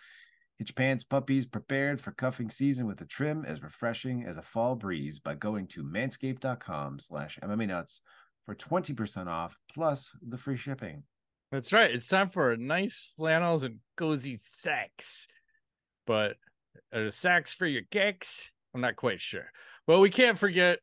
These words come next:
Speaker 2: to trim our balls. And by now you've heard of them, but it's time to join nine million men worldwide using Manscaped and get the kit that covers it all. Performance Package four point oh.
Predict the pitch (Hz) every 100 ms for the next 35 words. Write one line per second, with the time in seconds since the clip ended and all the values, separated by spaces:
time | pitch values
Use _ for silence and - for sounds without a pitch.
0 | _ - 113 - 160 151 139 139 139 131
1 | 147 269 165 107 90 87 87 - 104 110
2 | 139 117 101 98 95 110 110 127 135 135
3 | 123 156 175 165 165 160 160 156 127 98
4 | - - 156 143 117 120 117 110 107 -
5 | _ _ 330 370 339 151 120 107 95 95
6 | 90 87 90 85 82 113 139 139 135 131
7 | 131 123 110 - _ _ _ _ _ _
8 | _ _ _ - 214 226 117 90 82 78
9 | - 92 80 78 - - - 113 233 226
10 | 170 226 220 151 196 175 170 175 165 165
11 | 165 156 - _ _ _ _ _ _ _
12 | 117 135 131 - - 139 135 143 120 -
13 | 139 131 - 175 196 262 226